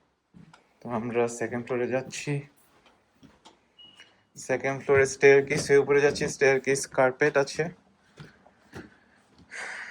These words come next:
তো এটি একটি ট্রেডিশনাল কলোনিয়াল হাউস। এইখানে একটি বেডরুম with closet,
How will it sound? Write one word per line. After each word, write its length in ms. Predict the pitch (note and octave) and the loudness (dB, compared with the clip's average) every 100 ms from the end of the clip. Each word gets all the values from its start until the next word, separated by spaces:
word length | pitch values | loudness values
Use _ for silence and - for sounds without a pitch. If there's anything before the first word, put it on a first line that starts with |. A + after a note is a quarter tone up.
| - - - | -18 -20 -8
তো 120 | - C#3+ | 0 0
এটি 240 | C#3 E3+ | 2 0
একটি 400 | D#3+ - E3+ E3 | 0 0 0 0
ট্রেডিশনাল 720 | E3+ C#3 D#3+ D#3 D#3+ D#3+ E3 E3 - _ _ _ _ _ - - | 0 0 0 0 4 4 4 0 -12 _ _ _ _ _ -20 2
কলোনিয়াল 500 | D3 C#3+ D3 D3+ D3 | 6 6 6 2 4
হাউস। 540 | D3 C3 E3 - - - _ _ _ _ _ _ _ _ _ | 6 6 4 -2 -12 -18 _ _ _ _ _ _ _ _ _
এইখানে 340 | A#2+ A#2+ C3 B2+ | -10 -6 -4 -4
একটি 200 | B2+ C3 | -4 -2
বেডরুম 500 | B2+ B2+ C#3 D#3 D#3+ _ _ _ _ _ _ _ _ _ _ _ | 0 0 -2 -6 -8 _ _ _ _ _ _ _ _ _ _ _
with 140 | A#2 - | -18 -4
closet, 420 | B2+ B2+ D#3+ D#3+ | -2 0 -2 -6